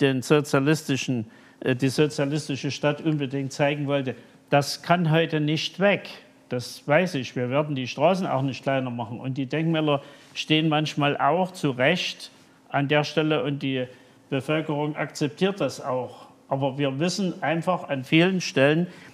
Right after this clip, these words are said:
dass diese Utopie auch manche, äh, Dinge gebracht hat, mit denen wir heute nur sehr schwer umgehen können. Wir haben im Einführungsvortrag gehört, natürlich ist die Karl-Marx-Allee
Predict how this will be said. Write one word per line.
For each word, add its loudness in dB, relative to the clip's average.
dass 2
diese 6
Utopie 4
auch 6
manche, 2
äh, -4
Dinge 6
gebracht 4
hat, 2
mit 2
denen 4
wir 4
heute 2
nur 2
sehr 6
schwer 6
umgehen 2
können. -4
Wir 0
haben 4
im 2
Einführungsvortrag 2
gehört, 0
natürlich 2
ist -6
die 0
Karl-Marx-Allee 0